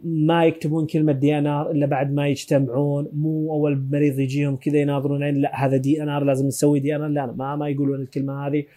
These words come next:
دائمًا إحنا نقاتل إن البيشن هذا ما يدخل دي إن آر. نقاتل قتال شنيع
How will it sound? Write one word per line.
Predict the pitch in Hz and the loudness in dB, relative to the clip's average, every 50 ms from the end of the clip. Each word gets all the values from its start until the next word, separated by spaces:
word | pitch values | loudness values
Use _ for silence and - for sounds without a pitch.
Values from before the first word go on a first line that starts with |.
| _ - - - - - - - _ - | _ -20 -20 -20 -20 -20 -20 -16 _ 2
دائمًا | 143 156 160 170 175 175 170 156 139 | 6 6 8 8 6 4 4 2 0
إحنا | - - 156 151 | 0 0 0 0
نقاتل | 151 147 - - 175 180 175 175 175 | 0 0 2 4 4 4 6 6 4
إن | 160 156 | 4 4
البيشن | 151 143 151 160 165 160 160 160 | 2 4 4 4 4 4 2 -2
هذا | 160 156 156 | 0 0 2
ما | 160 180 202 | 4 4 4
يدخل | 196 185 - 170 143 | 4 2 2 -2 -2
دي | 131 139 143 135 | 0 -2 -2 -2
إن | 131 135 | -6 -8
آر. | 131 127 127 - _ _ _ _ _ _ _ _ _ _ _ _ _ | -8 -10 -10 -12 _ _ _ _ _ _ _ _ _ _ _ _ _
نقاتل | 175 147 - - 170 175 175 175 - 151 | -10 -10 0 4 6 6 6 4 0 -2
قتال | 139 - - 135 - - 151 156 156 147 | -2 -2 -4 -2 4 6 8 8 8 6
شنيع | - - 151 156 185 196 | 4 2 4 4 4 2